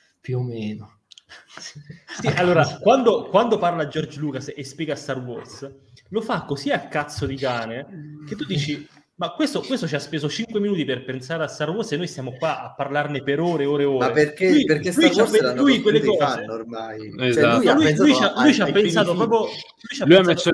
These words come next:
Speaker 4: le basi e poi ci hanno pensato i fan.
Speaker 2: Sì, ma il bello è che lui ci ha pensato proprio alla leggera, cioè tutti pensiamo che lui stava lì a scervellarsi, a, a, a,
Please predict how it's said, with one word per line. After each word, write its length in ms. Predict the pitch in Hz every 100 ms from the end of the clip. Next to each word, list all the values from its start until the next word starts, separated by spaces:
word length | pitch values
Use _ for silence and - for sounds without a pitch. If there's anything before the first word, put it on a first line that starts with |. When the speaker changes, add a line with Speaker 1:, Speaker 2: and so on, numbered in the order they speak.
| -
Speaker 4:
le 80 |
basi 440 | 127 139 131 117 131
e 60 |
poi 160 | 127 156
ci 80 | 147
hanno 120 | 139
pensato 320 | 127 - 120
i 20 | 117
fan. 460 | - 107 113 123 -
Speaker 2:
Sì, 140 | 208
ma 80 | 196
il 60 |
bello 180 | 190 233
è 40 | 170
che 100 | 180
lui 100 | 220
ci 60 | 165
ha 40 |
pensato 360 | 156 156 160 139
proprio 200 | 156 160
alla 80 | 139
leggera, 540 | 135 127 131 123 110
cioè 140 | -
tutti 240 | 127 190 147
pensiamo 360 | 127 123 123
che 80 | 120
lui 140 | 139 147
stava 220 | 123 110
lì 140 | 117
a 60 | 117
scervellarsi, 880 | - 120 110 117 120 131 120 - 127
a, 120 | 123
a, 520 | 123 110 117 117 - -
a, 220 | 123